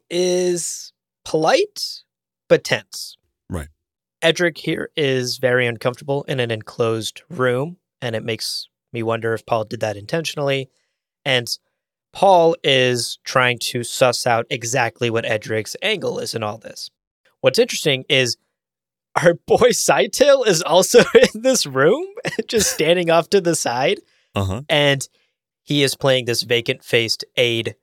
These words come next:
Speaker 1: for Edric. He's the one that dragged in Edric's big spice tank.
Speaker 2: Right.
Speaker 1: Now, the conversation between Edric and Paul then gets a little philosophical.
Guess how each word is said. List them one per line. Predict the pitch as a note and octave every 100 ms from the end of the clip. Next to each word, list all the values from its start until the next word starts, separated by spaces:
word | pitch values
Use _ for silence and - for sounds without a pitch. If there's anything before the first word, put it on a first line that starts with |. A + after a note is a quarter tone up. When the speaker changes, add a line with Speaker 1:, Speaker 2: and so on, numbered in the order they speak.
| _
Speaker 1:
for | - -
Edric. | A#2 - A2 A#2+
He's | - A#2 -
the |
one | A2 G#2+
that | G#2
dragged | - A2 A2 A2+
in | G#2+
Edric's | B2+ G#2+ A2 -
big | - A#2 G#2 G2+ - _ _ _ -
spice | - A2 G#2
tank. | - G#2 E3+ - _ _
Speaker 2:
Right. | - F2 D#2 _ _ _ _ _ _
Speaker 1:
Now, | C3+
the | C3
conversation | F3+ F#3 D#3 D#3+ - D3+ C#3+
between | C3+ - C3 B2 -
Edric | B2 - B2 A#2+ - - _ _
and | - A2+ -
Paul | - - C#3 A#2 A2 D#3 - _ _ _ _ _ _ _ _ _ _ _ -
then | C#3 C#3 C3
gets | C3 B2
a | C3
little | B2 B2
philosophical. | - A#2+ - A#2 A2 A#2 - D3